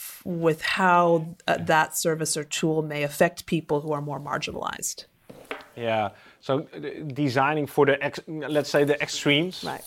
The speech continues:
Speaker 2: uh, what you're doing, makes it more obvious that you need to spend more time and, and thoughtful action into understanding your users,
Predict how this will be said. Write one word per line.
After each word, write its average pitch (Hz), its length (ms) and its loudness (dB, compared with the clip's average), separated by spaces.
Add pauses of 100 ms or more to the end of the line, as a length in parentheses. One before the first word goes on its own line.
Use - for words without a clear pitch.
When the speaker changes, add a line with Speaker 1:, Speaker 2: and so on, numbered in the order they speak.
Speaker 2:
uh, 127 380 4 (160)
what 127 240 -2
you're 135 220 6
doing, 135 380 4 (440)
makes 147 300 0
it 139 140 -6
more 143 260 6
obvious 139 580 4
that 135 220 -2
you 135 80 -2
need 135 480 2
to 131 300 2
spend 131 480 -2
more 123 280 4
time 123 380 0
and, 120 300 -8
and 123 160 -10
thoughtful 127 480 0
action 123 360 -4
into 123 540 -2 (220)
understanding 120 840 0 (1120)
your 123 140 2
users, 123 640 4